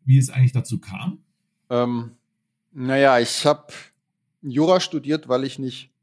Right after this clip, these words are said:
Speaker 2: wusste, was ich sonst studieren soll. Und, äh, hab das dann auch bis zum Ende durchgezogen, weil ich jemand bin, der, wenn was anfängt, dann macht das fertig.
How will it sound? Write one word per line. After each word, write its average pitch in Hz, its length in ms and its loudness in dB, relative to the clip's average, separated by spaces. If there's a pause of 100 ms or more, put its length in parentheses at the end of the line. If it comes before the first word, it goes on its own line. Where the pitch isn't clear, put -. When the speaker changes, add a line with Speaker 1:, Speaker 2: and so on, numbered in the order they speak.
(360)
Speaker 2:
wusste, 143 320 -8
was 127 180 0
ich 120 120 -10
sonst 147 300 -6
studieren 120 640 -6
soll. 131 420 0 (1000)
Und, 127 800 -2
äh, 123 100 -6
hab 120 240 -2
das 139 160 -10
dann 131 180 -4
auch 123 160 -4
bis 143 160 -10
zum 131 180 -12
Ende 135 180 -4
durchgezogen, 160 1000 -6
weil 131 500 0 (880)
ich - 360 -20
jemand 131 320 -6
bin, 147 220 -4
der, 127 260 2
wenn 131 120 -2
was 127 200 -4
anfängt, 156 440 -6
dann 127 100 -4
macht 131 260 -6
das 120 200 -10
fertig. - 560 -4